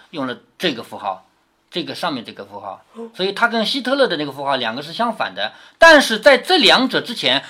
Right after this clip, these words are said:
Speaker 1: 在希特勒和法轮功之前，这两个符号很好，很好，在佛教里面用的，它的样子看起来像不像一个旋转的风筝？
Speaker 2: 对。
Speaker 1: 所以它象征了什么？象征的轮回，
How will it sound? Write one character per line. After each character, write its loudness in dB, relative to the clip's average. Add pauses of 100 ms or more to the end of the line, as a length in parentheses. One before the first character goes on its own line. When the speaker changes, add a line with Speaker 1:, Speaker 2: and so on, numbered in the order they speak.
Speaker 1:
在 2
希 0
特 0
勒 8
和 4
法 0
轮 -2
功 -4
之 -6
前， -2
这 2
两 0
个 -4
符 -2
号 4
很 0
好， 4 (480)
很 -2
好， 4
在 4
佛 2
教 8
里 8
面 -2
用 -2
的， -6 (420)
它 6
的 -2
样 8
子 -4
看 4
起 -4
来 4
像 2
不 -2
像 2
一 -2
个 -6
旋 -2
转 -2
的 -4
风 -6
筝？ -8 (380)
Speaker 2:
对。 -12 (180)
Speaker 1:
所 2
以 4
它 0
象 4
征 -2
了 0
什 -6
么？ 0
象 2
征 -8
的 -2
轮 -4
回， -14